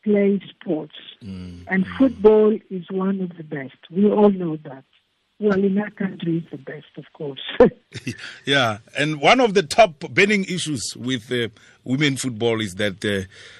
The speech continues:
Speaker 2: uh, women are still way underpaid as compared, uh, uh, to men. Uh, how far are you in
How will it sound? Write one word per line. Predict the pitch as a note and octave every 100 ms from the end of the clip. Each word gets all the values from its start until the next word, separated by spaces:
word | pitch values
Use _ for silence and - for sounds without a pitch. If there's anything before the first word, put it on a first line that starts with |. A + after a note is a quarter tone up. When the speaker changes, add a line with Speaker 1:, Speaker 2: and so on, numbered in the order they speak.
| _ -
Speaker 2:
uh, | A2 A2+ A#2 A2+ A2
women | B2+ D#3+ D#3+
are | B2+ A#2+
still | - C3 A#2+ A2 G2 - - -
way | G#2+ A3 C4 B3+ A3+ G#3+
underpaid | C#3 C#3 A#2 - A2 F2 D#2 - -
as | A#2+ G#2+
compared, | A2 - G#2 F#2+ -
uh, | G2 G2 F#2+ F2+ _ _ _ -
uh, | G#2 G2 F#2+ E2
to | G#2
men. | F#2+ G#2 B2 G#2+ G2+ A#2+ - - - - -
Uh, | A#2 B2 B2+ A#2+ A#2 -
how | A#2 D#3+ E3
far | E3+ D3+ B2+
are | C3
you | C#3 C3+ B2+
in | A#2 A#2+ A#2 A2+ A2